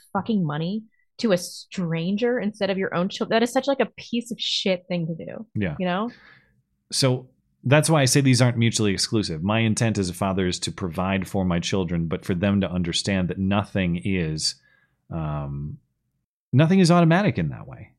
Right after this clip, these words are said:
Speaker 2: that you have to earn it and you have to understand the hard work and effort that went into this. Um, that's the aim. So
Speaker 1: Yeah.
Speaker 2: how I refine that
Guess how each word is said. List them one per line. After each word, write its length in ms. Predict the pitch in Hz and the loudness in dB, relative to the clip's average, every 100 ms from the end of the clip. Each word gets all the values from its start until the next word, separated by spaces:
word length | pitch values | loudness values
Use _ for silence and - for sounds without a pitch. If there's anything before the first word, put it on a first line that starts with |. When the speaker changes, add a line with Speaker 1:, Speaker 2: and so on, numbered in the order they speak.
| _ | _
Speaker 2:
that 180 | 104 113 | -2 2
you 140 | 127 120 | 4 6
have 220 | 139 135 | 4 2
to 160 | 123 | 0
earn 180 | 117 120 | 2 2
it 180 | 110 101 | 2 2
and 100 | 107 | 0
you 60 | 104 | 0
have 140 | 110 110 | 2 0
to 100 | 110 | -2
understand 600 | 95 - 113 104 98 - _ - | -2 0 2 2 0 -2 _ -12
the 60 | - | -8
hard 320 | - 113 101 | 0 2 2
work 220 | 104 101 | 0 0
and 100 | 92 | 0
effort 300 | 90 95 82 | 0 -2 -4
that 120 | 92 | -4
went 200 | 85 87 | -2 0
into 220 | 92 90 82 | 0 -2 -4
this. 300 | 78 78 - _ _ _ _ _ - | -4 -6 -8 _ _ _ _ _ -12
Um, 400 | 76 67 67 92 _ _ 98 | -10 -8 -10 -14 _ _ -2
that's 280 | 101 92 | 0 0
the 100 | 85 | -4
aim. 240 | 85 69 62 _ _ _ _ - | -6 -8 -10 _ _ _ _ -4
So 580 | - 98 95 95 95 92 | 2 4 4 2 0 -4
Speaker 1:
Yeah. 60 | |
Speaker 2:
how 220 | 123 131 | 0 4
I 80 | 135 | 6
refine 540 | 127 113 - 160 185 160 | 6 4 4 4 6 6
that 380 | 120 139 139 | 6 4 0